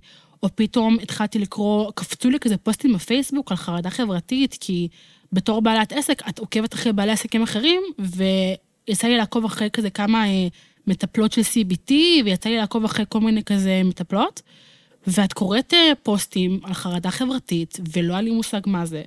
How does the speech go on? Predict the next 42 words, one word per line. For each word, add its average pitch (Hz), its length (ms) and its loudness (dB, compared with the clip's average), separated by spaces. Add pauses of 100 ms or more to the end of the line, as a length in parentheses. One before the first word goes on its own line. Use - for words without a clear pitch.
ואני 180 240 -2
קוראת 190 320 -6
את 233 80 0
הדברים, 185 380 0
ואני 165 120 0
אומרת, 185 340 -2
"וואו, 233 120 0
זה 185 200 -12
כאילו, 175 300 -8 (500)
זה 175 100 -2 (100)
בול 196 120 0
מה 214 120 0
שהיה 196 220 0
לי 220 80 0
בתיכון, 202 500 -4
זה 170 60 -2
בול 180 220 0
מה 226 80 0
שהיה 208 140 -6
לי 220 60 -4
בחטיבה", 196 520 -4
כאילו 180 300 -2
לא... 196 360 2 (640)
זה 185 120 4
היה 226 120 4
ממש 240 360 4
אחד 240 280 0
לאחד, 269 400 0
ברמה 185 340 0
של... 233 280 2 (460)
הייתי 233 180 2
בטוחה 247 260 2
שכאילו 269 480 4
אני 240 200 6
כתבתי 226 480 0
את 196 80 -2
זה, 214 140 0 (540)
אבל 196 460 2 (500)
כשהתחלתי 240 580 2
לקרוא 254 400 2
על 330 140 2
זה 202 260 0